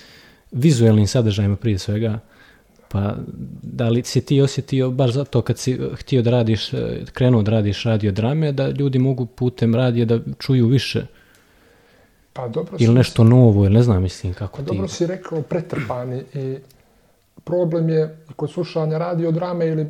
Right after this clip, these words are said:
Speaker 2: meni lično, a pretpostavljam da to nije samo neki moj problem, nego kod slušanja radiodrame, gledanja filmova ili bilo čega,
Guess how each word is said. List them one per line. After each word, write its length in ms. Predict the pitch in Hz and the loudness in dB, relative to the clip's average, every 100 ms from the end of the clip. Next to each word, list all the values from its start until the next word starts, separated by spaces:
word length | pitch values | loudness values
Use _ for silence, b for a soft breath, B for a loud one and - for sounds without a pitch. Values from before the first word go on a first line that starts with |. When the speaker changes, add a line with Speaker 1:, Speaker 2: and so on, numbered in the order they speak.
| - - | -10 -6
Speaker 2:
meni 420 | 165 175 147 131 | 2 4 4 0
lično, 460 | 147 147 - 135 131 | -2 -4 -8 -8 -6
a 180 | 131 127 | -6 -6
pretpostavljam 600 | - 135 165 156 151 147 | -8 -4 -4 -4 -6 -6
da 80 | 143 | -6
to 220 | - 151 | -4 -2
nije 200 | 147 139 | -2 -4
samo 300 | - 156 151 | 0 0 0
neki 280 | 139 - 147 | -4 -4 -2
moj 320 | 147 170 160 | 2 2 2
problem, 360 | 165 170 156 | 4 4 6
nego 240 | 151 143 139 | 2 2 2
kod 140 | 151 | 0
slušanja 340 | 165 160 151 156 | -2 0 2 4
radiodrame, 500 | 165 156 160 160 143 | 4 6 4 2 4
gledanja 420 | 165 156 147 139 | 4 4 0 -2
filmova 400 | - 170 165 147 | -2 2 2 2
ili 120 | 143 | 0
bilo 260 | 139 180 160 | -2 -2 -2
čega, 300 | 202 190 | -2 -2